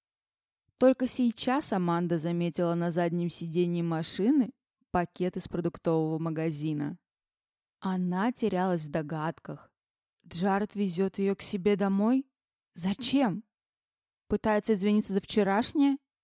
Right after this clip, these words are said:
Или ему захотелось снова получить её на десерт? Дорога заняла не больше десяти минут.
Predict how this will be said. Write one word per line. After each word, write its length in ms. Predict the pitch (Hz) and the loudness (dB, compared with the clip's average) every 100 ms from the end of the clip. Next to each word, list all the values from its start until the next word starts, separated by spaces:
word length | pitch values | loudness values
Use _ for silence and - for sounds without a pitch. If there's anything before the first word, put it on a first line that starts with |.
| _ _ _ _ | _ _ _ _
Или 220 | 294 277 | 2 4
ему 320 | 277 269 262 262 | 6 8 8 6
захотелось 560 | 262 254 - 262 247 | 6 2 2 4 4
снова 340 | - 247 240 233 | 4 4 6 6
получить 520 | 240 233 - 220 - | 6 4 4 -4 -2
её 160 | 214 | 0
на 100 | 220 | 2
десерт? 640 | 220 208 - 202 165 - - _ _ _ _ _ _ _ _ _ _ _ | 2 0 0 0 0 -4 -14 _ _ _ _ _ _ _ _ _ _ _
Дорога 540 | 156 175 170 226 254 220 | -10 -4 4 4 6 2
заняла 420 | 214 208 208 196 | 2 2 2 2
не 160 | 190 | 0
больше 440 | 170 160 190 220 196 | 0 2 2 2 -4
десяти 520 | 160 160 160 - 180 | -8 -10 -10 -6 -2
минут. 560 | 185 175 156 147 139 | 0 0 0 -2 -4